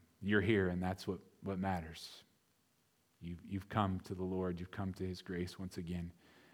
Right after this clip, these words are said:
That's what matters. I thank you, Lord Jesus, and I pray in your name.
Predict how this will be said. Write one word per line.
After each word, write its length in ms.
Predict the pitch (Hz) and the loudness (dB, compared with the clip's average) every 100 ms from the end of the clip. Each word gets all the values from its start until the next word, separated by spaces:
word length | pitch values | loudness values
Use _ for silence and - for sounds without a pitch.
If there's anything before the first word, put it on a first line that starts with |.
| - | -10
That's 240 | 87 90 - | -6 -6 -6
what 100 | 85 | -6
matters. 380 | 85 82 82 | -6 -6 -2
I 80 | 101 | 0
thank 260 | 101 101 95 | 2 0 0
you, 160 | 92 92 - - - - - _ | -2 -2 -10 -20 -20 -20 -20 _
Lord 180 | 98 95 | 0 2
Jesus, 560 | 87 92 87 - - 127 - - | 2 0 -2 -6 -10 -12 -16 -10
and 100 | 85 | -8
I 40 | 85 | -6
pray 220 | - 87 | -4 -2
in 100 | 87 | -2
your 120 | 90 | -2
name. 240 | 87 85 | -2 -4